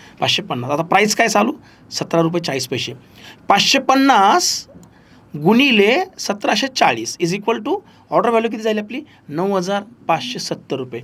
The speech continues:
याचा अर्थ काय? टाटा मोटरचा एक स्टॉक ऑप्शन बाय करण्यासाठी आपल्याकडं कमीत कमी दहा हजार रुपये असणं गरजेचं आहे. आता हेच जर समजा उदाहरण घ्या, मी इथं कॅल्सी ओपन करतो, पाचशे पन्नास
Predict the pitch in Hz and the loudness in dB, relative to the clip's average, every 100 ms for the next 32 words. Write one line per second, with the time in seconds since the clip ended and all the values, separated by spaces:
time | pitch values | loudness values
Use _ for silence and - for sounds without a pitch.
0 | - - 123 180 170 180 170 170 180 - | -14 -16 -4 -2 -2 -6 -8 -8 -10 -20
1 | - - _ _ 185 214 262 226 190 170 | -20 -20 _ _ 2 4 2 2 -2 -4
2 | 151 156 - - 196 214 - - - 156 | -6 -6 -10 0 0 0 -6 -8 -6 -6
3 | 147 - 156 139 156 180 160 135 - 131 | -6 -10 -6 -2 -2 -2 -8 -6 -8 -8
4 | 151 139 147 147 156 180 175 151 156 131 | -10 -8 -10 -8 -8 -6 -8 -8 -6 -4
5 | 151 147 143 143 135 - 135 120 123 123 | -4 -4 -6 -8 -10 -8 -8 -8 -8 -10
6 | - - - - - - - - - - | -12 -14 -18 -20 -20 -20 -20 -20 -20 -20
7 | - - - - 190 302 202 254 269 226 | -20 -20 -16 -2 2 4 4 4 4 4
8 | 214 196 311 - - - - - 320 220 | 6 4 2 -4 -18 -6 0 4 4 4
9 | 196 190 190 214 214 175 143 175 151 165 | 4 4 4 4 4 2 0 -2 -4 -2
10 | 139 131 160 170 170 170 - - _ _ | -2 -2 -6 -6 -6 -8 -12 -14 _ _
11 | _ - - - - - - - - 208 | _ -20 -20 -20 -20 -20 -20 -6 2 2
12 | 208 285 277 254 254 262 240 311 - - | 4 0 2 2 2 4 4 4 0 -6